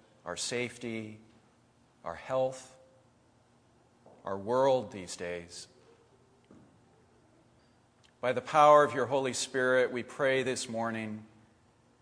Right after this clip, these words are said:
for a deep assurance that your love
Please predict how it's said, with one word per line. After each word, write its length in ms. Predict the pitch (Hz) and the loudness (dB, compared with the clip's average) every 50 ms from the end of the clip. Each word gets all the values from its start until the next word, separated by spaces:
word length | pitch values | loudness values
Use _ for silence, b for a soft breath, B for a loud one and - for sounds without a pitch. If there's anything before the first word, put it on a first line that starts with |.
| _ _ _ _ _ _ _ _ _ _ _ _ _ _ _ _ _ _ _ | _ _ _ _ _ _ _ _ _ _ _ _ _ _ _ _ _ _ _
for 240 | - - 120 113 113 | -18 -10 -4 -4 -4
a 60 | 110 | -4
deep 380 | - 127 139 139 143 139 - | -2 -2 -2 -2 -2 -2 -4
assurance 720 | 127 117 - - - 139 139 143 143 143 135 120 104 - - | -6 -6 -6 -6 -4 -2 0 0 0 0 -2 -2 -4 -6 -4
that 160 | 123 104 104 | -4 -6 -4
your 260 | 110 113 123 127 131 127 | -4 -2 -2 0 0 0
love 600 | 120 120 120 120 120 120 120 120 120 113 - | 2 2 4 4 6 4 4 2 0 -2 -6